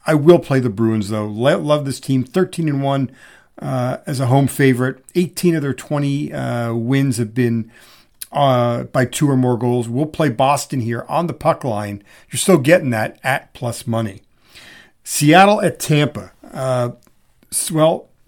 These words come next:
there are a couple of trends in this one. Both, uh, you got Seattle eight and two as a road dog, uh, most recently coming off that win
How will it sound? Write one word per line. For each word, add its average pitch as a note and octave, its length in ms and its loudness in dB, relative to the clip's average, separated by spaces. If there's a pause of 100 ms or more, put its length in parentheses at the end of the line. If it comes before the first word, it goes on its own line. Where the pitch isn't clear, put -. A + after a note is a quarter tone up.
there D#3+ 120 0
are D3+ 40 0
a - 60 -4
couple G#3 240 4
of - 60 -2
trends F#3+ 300 2
in E3+ 80 2
this F3+ 220 2
one. E3+ 220 0
Both, F3 420 0
uh, D3+ 260 0
you D3 80 -2
got C#3+ 160 -2
Seattle E3+ 500 0
eight F#3+ 180 -2
and F3+ 120 -6
two F#3 220 0
as C#3+ 80 0
a D3 60 -2
road C#3+ 280 0
dog, E3+ 360 2 (480)
uh, B2+ 120 -4
most C#3+ 240 0
recently D#3+ 260 0
coming D3 280 -4
off D3 180 -2
that C#3+ 160 -4
win C#3+ 520 -6